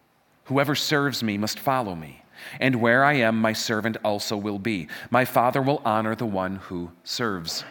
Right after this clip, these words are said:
me. Now my heart is troubled. And what shall I say? 'Father,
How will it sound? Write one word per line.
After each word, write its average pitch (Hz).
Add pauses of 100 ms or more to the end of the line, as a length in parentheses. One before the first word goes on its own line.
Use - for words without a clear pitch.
me. 82 (1700)
Now 107
my 110
heart 117
is 113
troubled. 80 (1300)
And 110
what 123
shall 120
I 110
say? 113
'Father, 131